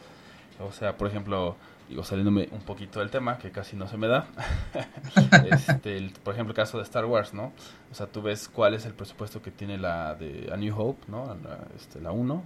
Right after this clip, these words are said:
la que conocemos como uno, aunque sea la cuatro y todo ese tema, no quiero que me vayan a linchar por ahí los más fans.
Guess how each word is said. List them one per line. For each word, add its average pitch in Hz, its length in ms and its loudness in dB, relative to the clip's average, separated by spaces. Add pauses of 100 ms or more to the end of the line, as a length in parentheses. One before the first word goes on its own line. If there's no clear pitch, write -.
la - 80 -14
que - 100 -20
conocemos 95 420 -10
como 104 180 -6
uno, 110 140 -2
aunque - 160 -10
sea 87 360 -6
la 87 100 -12
cuatro 107 300 0
y 87 40 -12
todo 101 180 -4
ese 98 140 -6
tema, 104 260 -4
no 92 140 -4
quiero 98 200 -8
que - 80 -14
me 76 60 -10
vayan 92 200 -6
a 85 40 -4
linchar 90 360 -8
por 82 140 -10
ahí 87 80 -8
los 85 260 -12
más 82 220 -8
fans. 143 300 -4